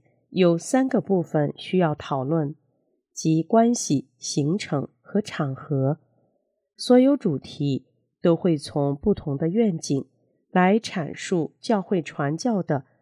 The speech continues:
同道习行生活。当天是教宗方济各发起的为和平祈祷日。霍勒利希枢机首先表示，为和平祈祷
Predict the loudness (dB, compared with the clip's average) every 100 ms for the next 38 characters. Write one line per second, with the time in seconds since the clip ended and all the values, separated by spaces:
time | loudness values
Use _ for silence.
0 | _ _ -4 -2 0 0 0 -2 -4 -2
1 | -4 -4 -4 -4 -4 -4 -6 -6 _ _
2 | _ _ _ _ _ _ _ _ _ 2
3 | 2 2 0 2 2 0 -2 -2 0 0
4 | 0 -2 -4 -2 -2 -2 -2 2 2 0
5 | -4 -4 -4 -8 -6 -2 -4 -6 _ _
6 | _ _ 4 6 6 2 0 0 0 0
7 | 0 -2 -2 -2 -4 -8 -6 -6 -8 _
8 | _ _ _ _ _ _ 0 2 4 2
9 | 0 -2 -4 -4 -2 -4 -2 -2 -2 -4
10 | -4 -4 -4 -4 -4 -6 -8 -6 -4 -4
11 | _ _ _ _ _ _ 0 2 2 2
12 | 2 2 -2 -2 -6 -6 -2 -4 -6